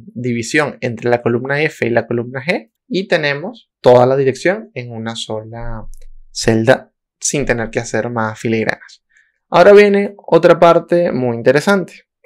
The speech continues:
Vienen los tipos de contenido, ¿vale? Para esto tenemos que hacer otro ejemplo. Aquí vamos a hacer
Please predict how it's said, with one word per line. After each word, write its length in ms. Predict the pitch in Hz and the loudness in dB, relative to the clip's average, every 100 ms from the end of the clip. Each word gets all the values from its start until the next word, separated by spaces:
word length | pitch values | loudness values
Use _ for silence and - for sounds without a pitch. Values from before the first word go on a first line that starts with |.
| - 226 | -16 -4
Vienen 440 | 135 131 117 120 | 0 0 0 -4
los 320 | 117 107 - | -6 -8 -10
tipos 600 | - 202 208 226 233 _ _ _ | -4 -4 -2 -4 -6 _ _ _
de 260 | 131 127 127 | -2 -2 -2
contenido, 840 | 123 117 113 113 120 110 - - _ _ _ - | -6 -6 -8 -6 -6 -6 -10 -18 _ _ _ -4
¿vale? 380 | 127 143 - _ _ _ | 0 0 -2 _ _ _
Para 220 | 123 131 185 | 2 4 4
esto 360 | 190 - 208 | 2 -4 -2
tenemos 340 | - 120 139 - | -2 -2 -4 -8
que 100 | 120 | -6
hacer 320 | 156 160 - | -4 -4 0
otro 320 | 147 156 160 | -2 0 -2
ejemplo. 440 | 135 113 101 101 _ _ _ _ _ _ _ _ | -2 -6 -10 -14 _ _ _ _ _ _ _ _
Aquí 240 | 147 180 | -4 2
vamos 260 | 214 226 220 | 2 2 -4
a 40 | |
hacer 460 | 202 190 139 - | -4 0 -2 -2